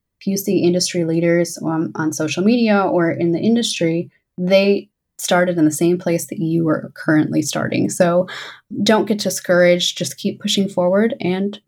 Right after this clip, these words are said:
you'll eventually get to a point where you are much more confident in your skills.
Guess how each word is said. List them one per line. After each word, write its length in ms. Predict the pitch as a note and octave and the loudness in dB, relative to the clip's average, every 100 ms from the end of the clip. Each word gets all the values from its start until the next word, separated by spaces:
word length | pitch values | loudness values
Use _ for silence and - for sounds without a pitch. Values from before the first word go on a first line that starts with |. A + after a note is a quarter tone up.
| _ | _
you'll 320 | G3+ G3 G#3+ | -4 2 4
eventually 400 | A#3+ A3+ A#3 A3 | 4 2 2 0
get 160 | G3+ - | 0 0
to 140 | - | 0
a 40 | G3 | -2
point 360 | G3+ G3+ G3 | -2 -2 0
where 120 | F#3 F#3 | 0 0
you 240 | F3 F3+ | 0 0
are 140 | E3+ | 0
much 380 | E3+ F3+ F3 - | 0 0 -2 -2
more 120 | F3 | -2
confident 460 | F3 E3+ D#3 F3+ F3+ | 0 0 0 0 0
in 80 | F3+ | 0
your 140 | - | 0
skills. 480 | - - - - - | -2 -4 -2 -4 -6